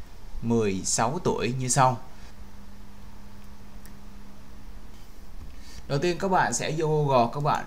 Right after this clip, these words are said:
vô truy cập vô là dịch vụ công, dịch vụ công Bộ Công an nhé.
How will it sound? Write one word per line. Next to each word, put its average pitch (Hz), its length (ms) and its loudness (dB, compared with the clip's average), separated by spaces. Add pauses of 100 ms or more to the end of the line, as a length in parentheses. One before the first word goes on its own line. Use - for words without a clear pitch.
vô 123 300 4
truy 127 180 -2
cập 120 300 2
vô 120 260 2
là 98 480 4 (600)
dịch 113 240 -4
vụ 113 120 0 (100)
công, 139 340 12 (1300)
dịch - 180 -2
vụ 69 160 -4
công 123 340 6
Bộ - 180 10
Công 131 100 4
an 135 300 10
nhé. 139 180 8